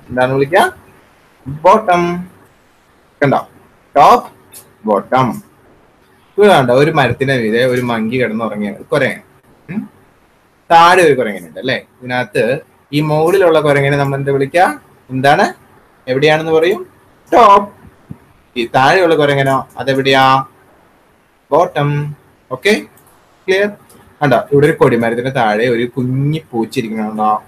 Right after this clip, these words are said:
ഒരു ക്യാറ്റ്, മുകളിൽ ഒരു കുഞ്ഞി കിളിയുണ്ട്. കണ്ടോ, ശ്രദ്ധിച്ചാ? ഇവിടെ ഒരു കുഞ്ഞി കിളിയും ഇവിടെ ഒരു കുഞ്ഞി പൂച്ചയുണ്ട്. ഏ, അപ്പൊ ഈ കുഞ്ഞി പൂച്ച ഈ കൊടിമരത്തിന്റെ എവിടെയാണ് ഇരിക്കുന്നത്? Bottom, താഴെ. ഈ കുഞ്ഞി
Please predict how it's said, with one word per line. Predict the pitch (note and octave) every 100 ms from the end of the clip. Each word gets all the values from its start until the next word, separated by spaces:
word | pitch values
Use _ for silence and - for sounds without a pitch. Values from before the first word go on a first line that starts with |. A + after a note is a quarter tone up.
| A#2+
ഒരു |
ക്യാറ്റ്, | C3+ B2+ A#2+ - B2 A#2
മുകളിൽ | B2+ B2 B2
ഒരു | C3+
കുഞ്ഞി | C#3 F3+ F3+ F3+ F#3+ G3+ -
കിളിയുണ്ട്. | A2+ F#2 D#2 - _ _
കണ്ടോ, | E3+ D3+ A2
ശ്രദ്ധിച്ചാ? | D#3 D#3+ F3 B2+ F#2+ - - - - _ -
ഇവിടെ | C3+
ഒരു |
കുഞ്ഞി | C3+ D3 C#3+ D3 D#3+ D#3+ -
കിളിയും | A2 G2+ G#2+ E3+ F3+ -
ഇവിടെ | A2+
ഒരു | A#3 A#2 C#3+
കുഞ്ഞി | D3 E3 F3+
പൂച്ചയുണ്ട്. | B2 G#2 G#2 F2+ - - C#3
ഏ, | G3 A3 - - -
അപ്പൊ | D3 F3+
ഈ |
കുഞ്ഞി | F3 D3+ D3+
പൂച്ച | D#3+ E3 D3+ D#3+ D3
ഈ | D3
കൊടിമരത്തിന്റെ | D3 C3+ C3+ C3+ C3+ C#3 C3+
എവിടെയാണ് | A#2+ C#3 C#3
ഇരിക്കുന്നത്? | C3+ B2 B2+ B2 B2 B2 B2
Bottom, | A2 - A2 A2 A2 A2+ - - B2+ A2+ F#2+ - -
താഴെ. | A2 G#2+ G#2 G#2 A#2+ A#2+ E2+ E2 _ _ _ _ _ _ -
ഈ |
കുഞ്ഞി | E3+ E3+ D#3+ E3+